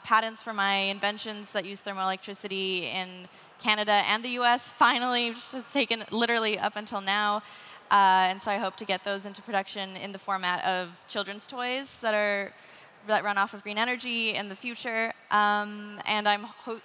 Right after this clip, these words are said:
hoping to host a show about futurism, which is how past art, especially film, T V, books, have predicted and influenced current science and technology. So if anybody in the audience <laughs> has any connections for me to host a show, let me know.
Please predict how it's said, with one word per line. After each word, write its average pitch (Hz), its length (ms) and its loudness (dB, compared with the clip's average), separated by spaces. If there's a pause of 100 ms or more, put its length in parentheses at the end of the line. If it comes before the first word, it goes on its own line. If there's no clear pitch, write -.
(120)
hoping 285 400 -2
to 285 140 -4
host 269 260 -2
a 262 60 -10
show 226 240 -2
about 208 280 2
futurism, 185 600 -8 (260)
which 208 160 -10
is 208 160 -4
how 202 480 2 (260)
past 247 360 2
art, 214 260 2
especially 208 480 -6
film, 202 260 -6
T 202 180 -10
V, 190 260 -8
books, 185 320 -6
have 196 180 0
predicted 208 400 -6
and 196 100 -4
influenced 190 560 -10
current 247 280 -4
science 190 320 -4
and 196 80 -16
technology. 180 580 -8 (280)
So - 160 -4
if 302 140 -6
anybody 285 360 0
in 262 60 -6
the 254 140 -4
audience 214 640 -2 (140)
<laughs> 170 120 -8
has 262 180 0
any 247 160 -2
connections 240 600 -4
for 240 140 -10
me 208 200 -6
to 240 100 -8
host 208 260 -2
a 285 60 -6
show, 190 280 0
let 175 160 -4
me 180 120 -10
know. 165 240 -8